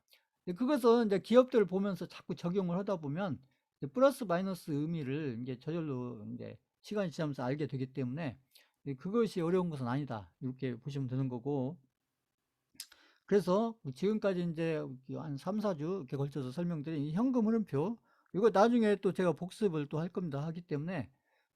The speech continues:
지금 뭐 너무 막 아직 내가 이해가 잘 안 되는데 이렇게 걱정하실 필요 없어요. 그 제가 이렇게 봐서 그 여러 번 제가 반복을 할 겁니다. 어차피 뭐 이런 걸 반복하는 게 더 의미가 있어요. 괜히 이것저것 막 자꾸 하는 것보다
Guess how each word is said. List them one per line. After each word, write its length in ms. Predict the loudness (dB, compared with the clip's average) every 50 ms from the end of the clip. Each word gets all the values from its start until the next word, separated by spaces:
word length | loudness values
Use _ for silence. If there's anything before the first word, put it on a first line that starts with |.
| -14 -14 -12
지금 220 | -8 -6 -4 -4 -2
뭐 160 | -2 -2 0
너무 460 | 0 0 0 2 2 0 0 0 0
막 200 | 0 0 -2 -2 -4
아직 340 | -6 -6 -6 -6 -6 -6 -6
내가 160 | -4 -4 -2
이해가 300 | -2 0 0 0 0 0
잘 180 | -2 -4 -4 -4
안 160 | -4 -4 -4
되는데 300 | -4 -4 -4 0 0 -2
이렇게 180 | -2 -2 -6 -12
걱정하실 440 | -12 -12 -8 -6 -4 -4 -4 -4 -4
필요 120 | -4 -6
없어요. 460 | -6 -8 -10 -14 -12 -12 -10 -12 -12 -12 -12
그 180 | -12 -12 -12 -14 _ _ -20 -20 -20 -20 -20 -20 -20 -20 -20 -20 -20 _ _ _ _ _ _
제가 220 | -8 -4 -2 -2
이렇게 240 | -2 -2 -2 -4 -4
봐서 520 | -2 -2 -4 -2 0 0 0 0 -2 -4 -8 -8
그 140 | -6 -4 -2
여러 200 | 2 4 4 4
번 160 | 4 2 0
제가 140 | 0 -2 -2
반복을 440 | 0 -2 -2 0 0 0 -2 -2 -2
할 100 | -4 -6
겁니다. 320 | -6 -8 -8 -6 -6 -4
어차피 360 | -4 -2 0 0 0 0 0
뭐 100 | -2 -2
이런 180 | 0 0 0 0
걸 120 | 0 -2 0
반복하는 540 | 0 -2 0 0 0 0 0 -2 -2 -2
게 260 | -2 -2 -2 -2 -4 -6 _ _ _ _ _ _ _ _
더 120 | -4 -2 0
의미가 320 | 2 2 2 0 0 0 -2
있어요. 540 | -2 -4 -4 -4 -4 -4 -4 -4 -6 -10 -12 _ -20 -20 -20 _ _ _ _ _
괜히 240 | -8 -6 -4 -4 -4
이것저것 400 | -4 -4 -6 -6 -6 -6 -6 -4
막 160 | -4 -6 -8
자꾸 280 | -10 -16 -18 _ -6 -4
하는 100 | -4 -4
것보다 460 | -6 -8 -8 -6 -4 -4 -4 -4 -6